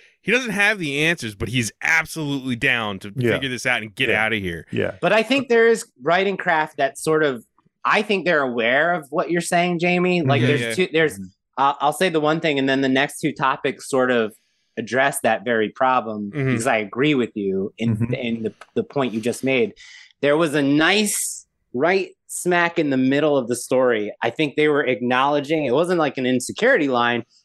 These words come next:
Speaker 3: but I think they were trying to throw us off balance. Um, and that is they, they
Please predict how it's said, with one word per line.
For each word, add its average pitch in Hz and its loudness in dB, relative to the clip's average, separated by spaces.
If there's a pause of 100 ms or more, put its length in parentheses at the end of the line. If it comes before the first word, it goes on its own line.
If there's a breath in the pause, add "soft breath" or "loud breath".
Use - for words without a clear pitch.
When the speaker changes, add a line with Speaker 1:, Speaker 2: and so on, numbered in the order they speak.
Speaker 3:
but 135 2
I 156 0
think 165 0
they 160 2
were 156 4
trying 151 0
to 143 0
throw 139 4
us 139 -2
off 131 0
balance. 135 -2 (580)
Um, 127 2
and 139 0
that 143 4
is 127 2
they, 160 0 (100)
they 156 -2